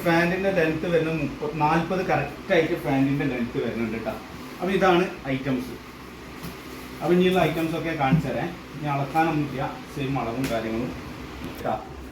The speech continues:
നേരെ ഇങ്ങനെ ഓരോന്നോരോന്നാണ് നിർത്തി കാണിക്കാനുള്ളൂ. ഇപ്പോൾ കാണിച്ചൊരു മോഡൽ നാല് കളേഴ്സാണ് വരുന്നത് കേട്ടോ. ഇതാ,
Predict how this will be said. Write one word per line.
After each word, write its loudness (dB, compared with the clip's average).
നേരെ 0
ഇങ്ങനെ 2
ഓരോന്നോരോന്നാണ് 0
നിർത്തി -2
കാണിക്കാനുള്ളൂ. -4
ഇപ്പോൾ -6
കാണിച്ചൊരു 2
മോഡൽ 6
നാല് 2
കളേഴ്സാണ് -2
വരുന്നത് -8
കേട്ടോ. -4
ഇതാ, -2